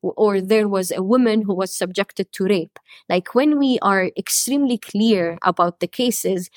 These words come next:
do we see people wanting to interact and wanting to work and wanting to save this specific case?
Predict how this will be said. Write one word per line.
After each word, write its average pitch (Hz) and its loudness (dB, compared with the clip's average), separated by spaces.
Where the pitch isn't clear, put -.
do 240 4
we 240 2
see 220 0
people 185 0
wanting 185 0
to - -8
interact 175 -2
and 175 -2
wanting 175 -4
to - -4
work 180 0
and 175 -2
wanting 185 0
to 208 0
save 202 2
this 202 2
specific - -6
case? - -6